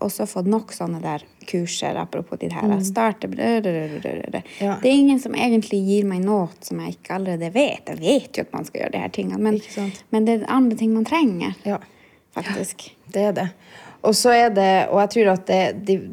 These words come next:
Speaker 2: veldig mange er jo i den fasen, ikke sant, der man, og det er det som er lett å på en måte lære bort til andre.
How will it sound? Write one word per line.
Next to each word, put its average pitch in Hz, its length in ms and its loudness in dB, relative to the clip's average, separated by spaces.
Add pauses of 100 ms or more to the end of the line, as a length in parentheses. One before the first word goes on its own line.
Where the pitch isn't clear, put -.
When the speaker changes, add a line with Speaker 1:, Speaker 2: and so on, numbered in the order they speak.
Speaker 2:
veldig 196 300 2
mange 180 260 0
er 185 160 4
jo 156 120 0
i 151 100 -2
den 151 220 -4
fasen, - 420 -6 (220)
ikke 175 180 -10
sant, 165 220 -6
der 160 100 -2
man, 160 240 -4 (460)
og 175 260 0
det 196 140 4
er 190 100 4
det 190 80 6
som 190 160 0
er 180 80 2
lett - 240 -2
å 175 80 -4
på - 80 -6
en 180 80 -2
måte 180 240 -4
lære 170 260 0
bort 175 160 -6
til - 140 -2
andre. 196 380 2